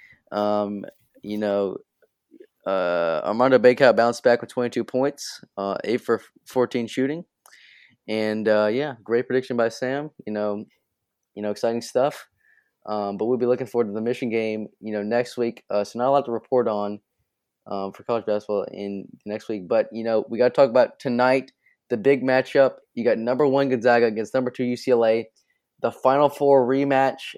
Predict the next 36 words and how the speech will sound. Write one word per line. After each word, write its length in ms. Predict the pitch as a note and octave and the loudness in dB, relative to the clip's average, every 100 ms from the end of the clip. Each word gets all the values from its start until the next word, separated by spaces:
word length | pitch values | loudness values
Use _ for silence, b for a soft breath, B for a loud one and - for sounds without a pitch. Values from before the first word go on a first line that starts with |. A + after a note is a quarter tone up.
| - | -4
Um, 380 | G#2+ G#2+ G#2 G#2+ | 0 0 -2 0
mostly 360 | C3 E3+ G3 | 0 4 2
the 80 | D#3+ | 2
same 260 | - D#3 D3 | 0 -2 -2
teams. 420 | - D3 C#3 C3 - | -6 -4 -4 -8 0
Obviously, 800 | A2+ C3 C#3 C#3 - C3 B2+ - _ _ _ | 4 4 2 -4 0 0 0 -4 _ _ _
Jalen 260 | B2+ C3 B2 | 2 2 0
Suggs 320 | - A#2+ G#2+ | 0 -2 0
left 300 | A2 A#2+ A#2+ | 0 0 0
for 40 | A2+ | -4
the 140 | G#2+ | -2
N 100 | A2 | -4
B 160 | G#2+ G#2+ | -2 0
A, 240 | G#2+ A2 _ _ _ G#2 | 0 -2 _ _ _ -12
and 100 | G2+ | -6
Chet 240 | C#3 A#2 | 0 0
Holm-, 360 | A#2 A#2+ A#2+ - - | 0 -4 -4 -10 -8
Holmgren, 500 | B2 A#2 G#2+ G#2 - - | -6 -4 -4 -6 -10 -10
uh, 340 | F#2+ F#2+ F#2 - _ A2 | -8 -6 -10 -14 _ -8
the, 280 | G#2+ G#2 | -6 -4
uh, 220 | G2 G2 F#2+ | -2 -2 -4
number 220 | G#2 G#2+ | -6 -6
one 140 | G#2+ | -8
recruit, 360 | G2+ - A2+ F#2 | -8 -8 -8 -6
replaced 460 | G#2 - B2+ B2 - | -10 0 0 0 -4
him. 240 | A#2+ A2+ _ b b b A#2+ | -6 -8 _ b b b -6
But 100 | G#2 | -4
the 80 | |
same 240 | G#2 D3 C#3 | -4 -4 0
starting 240 | C3+ B2 | 0 -2
five 220 | A2 A#2 | 0 -2
for 80 | G#2 | -2
U 100 | A2+ | -8
C 160 | G#2 A#2 | -4 -2
L 140 | A2 | 0
A. 200 | A2+ A#2+ | -2 -4